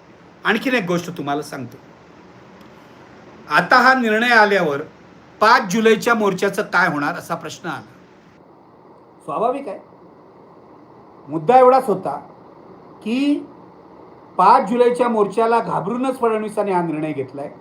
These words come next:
म्हणजे फडणवीसांची ही अपेक्षा असणार मोर्चा रद्द होणार आणि गडबड केली. यावेळी संजय राऊत यांनी मोर्चा रद्द झाल्याचं त्यांनी सरळ सरळ जाहीर करून टाकलं.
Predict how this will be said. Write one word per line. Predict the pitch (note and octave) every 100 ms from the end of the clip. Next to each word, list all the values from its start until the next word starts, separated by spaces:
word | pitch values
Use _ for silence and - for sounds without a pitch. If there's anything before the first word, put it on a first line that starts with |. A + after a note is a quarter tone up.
| - - - - -
म्हणजे | D#3 F3 A3+
फडणवीसांची | F3+ F3+ A#3+ C4 C#4 C#4 C#4+
ही | C#4+
अपेक्षा | C4 A#3+ -
असणार | F#3 E3 D#3 E3+ - - - -
मोर्चा | D#3 D#3+ D3+ G3+ F#3+
रद्द | E3 D3+
होणार | E3 C#3+ A#2 A#2+ - - - - - - - - - -
आणि | D#3 G3+
गडबड | F#3+ F3+ G#3 C#4+
केली. | C#4 A3+ A3+ D4+ B3 F#3+
यावेळी | G3 G3 A3+
संजय | - F#3 F#3 A3+
राऊत | A3+ G3 G3+
यांनी | E3 C3+ D3 - - - - -
मोर्चा | F3 G#3 - C#4+
रद्द | C4+ A3
झाल्याचं | D4 A#3+ A#3 G#3+ B3+ C4+ - - - -
त्यांनी | G#3 G3+ A#3 C#4+ - - - - - - - -
सरळ | - - A3+ C#4 D#4
सरळ | D4 C4+ A#3 F3 - - - - - - D#3
जाहीर | A#3+ A#3 C4+
करून | - G#3+ G3+
टाकलं. | E3 D3+